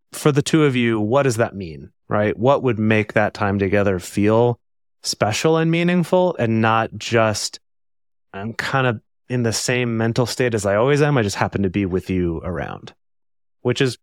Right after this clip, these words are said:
fine if you've got a lot of time together. But if you don't, this can really help increase that quality of it. Uh, and then also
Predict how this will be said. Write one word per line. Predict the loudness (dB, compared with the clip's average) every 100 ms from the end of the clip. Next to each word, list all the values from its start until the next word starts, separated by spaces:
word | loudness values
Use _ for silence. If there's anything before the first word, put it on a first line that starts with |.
| _
fine | -4 -2 0 0 -2
if | -4 -4
you've | -2
got | 0 0
a |
lot | 0 -2
of |
time | 0 0 0
together. | -2 -2 -2 -4 -8 _ -2
But | 0
if | 2
you | 2
don't, | 2 2 -2 _
this | -2 -2 0
can | 0
really | 2 2
help | 2 0 -2
increase | -8 -4 -2 0
that | -2 -4 -4
quality | -4 0 0 0
of | -2 -4
it. | -6 -8 _ _ _ _ _ -4
Uh, | -2 0
and | 2
then | 4
also | 4 4 2 2 2